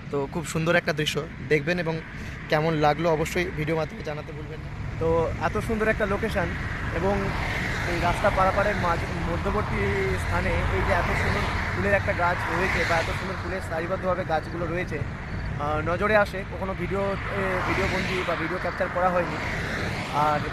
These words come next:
কখনো এইভাবে সময় নিয়ে এই গাছের সামনে বসাও হয়নি। তো একটা কৌতূহল রইল,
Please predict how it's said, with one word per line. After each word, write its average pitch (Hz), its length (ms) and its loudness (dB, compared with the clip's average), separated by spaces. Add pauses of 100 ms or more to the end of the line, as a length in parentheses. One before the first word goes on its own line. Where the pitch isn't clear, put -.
কখনো 175 220 -2
এইভাবে 185 260 0
সময় 185 320 -2
নিয়ে 190 300 2 (340)
এই 160 80 -2
গাছের 175 260 0 (100)
সামনে 180 300 0
বসাও 165 280 0
হয়নি। 170 340 0 (680)
তো 170 160 2
একটা 185 260 2
কৌতূহল 226 380 2
রইল, 208 280 2